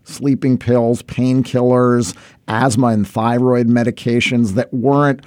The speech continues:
prescribed to them for the usual reasons that these kinds of medications are prescribed, and, uh, to, to s-, specifically to get a competitive advantage.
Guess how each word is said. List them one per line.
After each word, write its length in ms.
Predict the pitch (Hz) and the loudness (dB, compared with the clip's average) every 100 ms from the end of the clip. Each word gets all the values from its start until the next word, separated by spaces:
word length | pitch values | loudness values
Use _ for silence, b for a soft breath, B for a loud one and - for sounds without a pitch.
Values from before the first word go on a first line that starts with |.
| _ | _
prescribed 600 | - 135 - 131 131 131 | -6 -6 -2 0 2 0
to 80 | 120 | -2
them 320 | 104 104 101 | -2 0 -2
for 300 | 101 - 123 | -4 -2 -2
the 100 | 104 | 0
usual 480 | 110 107 120 113 117 | 0 0 0 0 0
reasons 640 | 110 208 269 156 147 131 | 0 2 2 2 0 0
that 180 | 120 123 | 0 -2
these 180 | 117 117 | -2 -4
kinds 380 | - 110 110 101 | -4 -2 -2 -2
of 260 | 107 104 92 B B - | -2 -4 -10 B B -4
medications 680 | 104 98 - 98 - 107 117 | -4 -4 -6 -8 -6 -8 -8
are 180 | 110 | -8
prescribed, 920 | 95 - 90 - 180 220 160 135 127 - B B - | -8 -8 -12 -4 0 2 2 0 -2 -4 B B -8
and, 340 | 117 113 117 | -2 0 0
uh, 380 | - 110 101 98 - - 71 - 90 - | -2 -6 -6 -8 -12 -20 -20 -20 -16 -6
to, 120 | 127 | -6
to 360 | - 135 139 117 | -2 -2 0 -4
s-, 240 | 98 - - | -8 -12 -12
specifically 520 | - - 170 311 165 143 | -12 -4 -2 0 0 0
to 120 | 151 | 0
get 360 | 127 147 151 - | 2 0 0 -4
a 80 | 127 | -4
competitive 560 | 131 120 104 113 117 | -2 -2 -4 -2 -2
advantage. 640 | 127 160 233 180 87 - | 0 2 2 0 -6 -12